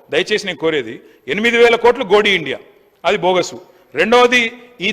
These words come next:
తొమ్మిదిన్నర వేల కోట్లు already ఎప్పుడో వచ్చింది, అంటే ఈ రెండు తీసేస్తే ఎంత పోయింది? పదివేల కోట్లు ఆడనే పోయింది, మిగిలింది అదాని పన్నెండు వేల నాలుగు వందల కోట్లు. నేను ప్రభుత్వం పాలసీ అడుగుతున్నా. రాహుల్ గాంధీ గారేమో అదాని ఫ్రాడ్ అంటాడు, మరి మీరేమో అదాని దోస్త్ అంటారు, ఓల్డ్ సిటీలో కూడా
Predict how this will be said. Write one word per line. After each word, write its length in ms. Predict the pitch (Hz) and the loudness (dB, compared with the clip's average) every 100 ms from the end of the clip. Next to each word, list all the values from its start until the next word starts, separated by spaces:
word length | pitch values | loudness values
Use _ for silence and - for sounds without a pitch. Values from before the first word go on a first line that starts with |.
| 220 | 0
తొమ్మిదిన్నర 460 | 226 247 247 240 233 | 0 0 0 2 2
వేల 120 | 233 226 | 2 4
కోట్లు 200 | 240 233 202 | 2 4 4
already 220 | 233 233 | 4 2
ఎప్పుడో 180 | 214 233 214 | 2 4 2
వచ్చింది, 280 | 190 190 127 - - | 0 -8 -12 -18 -10
అంటే 100 | 180 | -6
ఈ 40 | 185 | -4
రెండు 120 | 220 226 | -4 -4
తీసేస్తే 280 | 220 226 220 | -2 -2 0
ఎంత 100 | 226 | 0
పోయింది? 240 | 226 226 233 175 - - | 0 -2 -8 -10 -16 -2
పదివేల 380 | 175 208 220 214 202 | 0 2 2 2 0
కోట్లు 180 | 202 196 | 0 0
ఆడనే 180 | 190 170 | 0 -4
పోయింది, 260 | 147 135 127 _ _ 165 | -6 -10 -18 _ _ -6
మిగిలింది 320 | 208 254 247 196 | -2 0 0 2
అదాని 300 | 202 185 143 - - _ 175 | 2 0 -6 -16 -20 _ -2
పన్నెండు 340 | 220 240 233 | 2 2 4
వేల 140 | 233 240 202 | 4 4 2
నాలుగు 200 | 202 202 | 0 0
వందల 180 | 190 208 - | -2 -4 -2
కోట్లు. 240 | 160 170 175 | -4 -4 -6
నేను 120 | 208 | -2
ప్రభుత్వం 320 | 170 226 - 240 | 0 0 -2 -2
పాలసీ 260 | 180 208 214 175 | 0 0 -2 -8
అడుగుతున్నా. 340 | 127 - 104 _ _ _ _ _ - | -8 -16 -20 _ _ _ _ _ -2
రాహుల్ 240 | 143 233 247 | 2 4 4
గాంధీ 180 | 254 254 254 | 2 2 2
గారేమో 260 | 247 262 240 | 2 2 2
అదాని 220 | 233 240 - | 0 -2 0
ఫ్రాడ్ 220 | 190 190 | 0 0
అంటాడు, 260 | 151 127 - - _ _ _ 190 | -4 -12 -16 -20 _ _ _ -6
మరి 120 | 214 190 | -4 0
మీరేమో 280 | 226 240 240 | 2 4 4
అదాని 200 | 214 220 180 | 2 0 0
దోస్త్ 220 | 196 208 214 | 0 0 0
అంటారు, 180 | 226 208 | 2 2
ఓల్డ్ 160 | 196 226 | 2 0
సిటీలో 240 | 214 220 214 | -2 2 4
కూడా 100 | 214 | 4